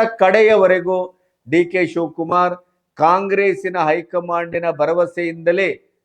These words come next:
ನಾನು ಮುಖ್ಯಮಂತ್ರಿ ಆಗ್ತೇನೆ, ಆಗಬೇಕು, ಆಗತಕ್ಕದ್ದು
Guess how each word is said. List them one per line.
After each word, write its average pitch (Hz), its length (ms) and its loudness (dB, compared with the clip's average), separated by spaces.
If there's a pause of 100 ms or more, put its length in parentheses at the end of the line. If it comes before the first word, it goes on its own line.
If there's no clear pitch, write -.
ನಾನು 180 260 -2
ಮುಖ್ಯಮಂತ್ರಿ 170 680 -4
ಆಗ್ತೇನೆ, 170 480 0
ಆಗಬೇಕು, 170 1000 0 (260)
ಆಗತಕ್ಕದ್ದು 170 1160 0